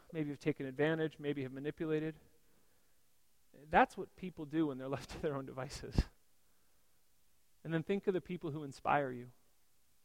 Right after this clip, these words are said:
Think of the reason you're a Christian. Think of the people you have seen that have given you hope for a future. And that's what Christ offers. And through the renewal of your heart, you can be that for others,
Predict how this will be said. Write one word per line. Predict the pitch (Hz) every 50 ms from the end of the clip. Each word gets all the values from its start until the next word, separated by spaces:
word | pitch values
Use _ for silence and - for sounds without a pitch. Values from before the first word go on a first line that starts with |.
| - - -
Think | 202 208 -
of | 254 190
the | 185 175
reason | 170 180 190 202 180 165 160 160
you're | 160 151 139
a | 127
Christian. | - - 180 165 - - 165 147 139
Think | - 196 208 -
of | 208
the | 185 175
people | - - 208 208 - - 180
you | 170 170 175 139
have | 147 151 -
seen | - - - - 196 185 185 185 180 170 165
that | 160 143
have | 151 151 139
given | - 175 165 165 160
you | 160 156 151 127 - -
hope | - - 180 180 175 170 - - -
for | - 151 147
a | 139
future. | - - 175 180 185 - - 165 151 143 143 - - - - - - - - _ - - - - - - - - - - - - - - - - - - - - _ - - - - - - - - - - _ - - - - - - - - -
And | 156 156
that's | 175 196 - -
what | 151 - -
Christ | - 180 175 170 - -
offers. | 110 131 - - - 139 - - - - - - - - - - - _ _ - - - - - - - - - - - - - - - - - - - - - - - - - - - - -
And | 190 -
through | - 220
the | 208 190
renewal | 185 190 185 190 214 247 262 247 226 208
of | 190 165
your | 175 190 196 185
heart, | - - 226 254 226 -
you | 185 185 247 240
can | - 208 180
be | 160 180 185 175
that | 185 170 151
for | - - 190 -
others, | - 262 277 240 208 196 185